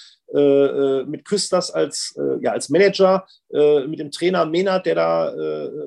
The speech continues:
wirklich konstant gute Arbeit abliefert, äh, auch im Hintergrund. Äh, ich meine, der Verein war vor einem Jahr, etwas über einem Jahr gefühlt mausetot. Äh, seitdem hat sich viel getan.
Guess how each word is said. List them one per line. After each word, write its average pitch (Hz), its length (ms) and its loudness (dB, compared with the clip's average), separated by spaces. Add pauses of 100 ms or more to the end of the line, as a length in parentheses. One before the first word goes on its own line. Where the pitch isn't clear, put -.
(120)
wirklich - 380 -6
konstant 170 460 -2
gute 180 240 -2
Arbeit 170 240 2
abliefert, 175 640 -2
äh, 151 180 4
auch 165 220 0
im 160 100 -4
Hintergrund. 175 760 -2
Äh, 151 160 -2
ich - 120 -10
meine, 160 120 -2
der 151 60 -2
Verein 165 380 -4 (300)
war 151 200 6
vor 151 540 0
einem 170 280 -6
Jahr, 160 240 -4
etwas - 280 -8
über 147 140 -2
einem 147 200 -4
Jahr 151 220 -2
gefühlt 147 340 -4
mausetot. 160 800 2
Äh, 147 240 4
seitdem 151 300 0
hat 156 100 -4
sich - 160 -10
viel 175 140 -2
getan. 165 440 2